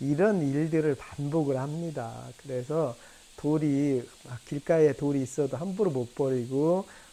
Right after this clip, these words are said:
어, 진짜 버리느니 다른 분 준다는 각오 갖고 인건비 갖고 들여서 저희가 갖다 무료 드림도 해드리고 그러는 거예요. 그래서 석재는요, 어, 천연자재죠. 천연자재는 너무 어떻게 보면 좋은 겁니다.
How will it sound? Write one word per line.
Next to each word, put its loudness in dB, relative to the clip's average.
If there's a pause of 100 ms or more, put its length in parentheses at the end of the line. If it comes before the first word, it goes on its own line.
어, -4
진짜 -2
버리느니 2 (280)
다른 2
분 0
준다는 -2
각오 -2
갖고 -4
인건비 -2
갖고 -6
들여서 -2
저희가 -4
갖다 -8
무료 0
드림도 -4
해드리고 -4
그러는 -6
거예요. -12 (720)
그래서 -2
석재는요, 2 (400)
어, -4
천연자재죠. 0
천연자재는 -2
너무 -2
어떻게 -4
보면 -6
좋은 -4
겁니다. -6